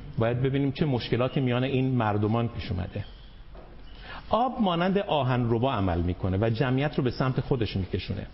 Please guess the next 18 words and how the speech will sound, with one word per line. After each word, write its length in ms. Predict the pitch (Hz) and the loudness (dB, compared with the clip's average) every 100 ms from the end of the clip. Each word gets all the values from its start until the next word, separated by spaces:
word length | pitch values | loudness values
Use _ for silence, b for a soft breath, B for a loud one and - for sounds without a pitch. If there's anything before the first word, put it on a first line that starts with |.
| - | -2
جمعیت 440 | 151 160 185 214 - - - - - - - - - - | 0 2 0 0 -4 -12 -12 -14 -14 -14 -14 -14 -10 -2
در 160 | 143 131 | 0 2
حوزه 460 | 143 131 156 180 | 2 4 2 2
زاینده 580 | 139 127 120 120 117 123 | 2 2 4 2 2 2
رود، 240 | 139 151 | 2 2
به 80 | 135 | 2
ویژه 260 | 165 120 104 | 2 2 2
در 160 | 107 | 2
استان 360 | 120 113 131 147 | 0 0 0 2
اصفهان، 560 | 131 - 120 113 131 135 B B | 0 0 0 2 2 -2 B B
بعد 180 | 147 160 | 0 2
از 120 | 143 | 2
انتقال 460 | 127 113 117 127 131 | 0 2 2 2 0
آب 220 | 139 135 | 0 0
از 180 | 110 - | -2 -2
کارون 460 | 113 101 101 104 | 0 2 2 0
بیشتر 520 | 104 101 92 - 107 | 2 0 0 0 0
شد. 300 | 90 - 92 | 0 -4 -8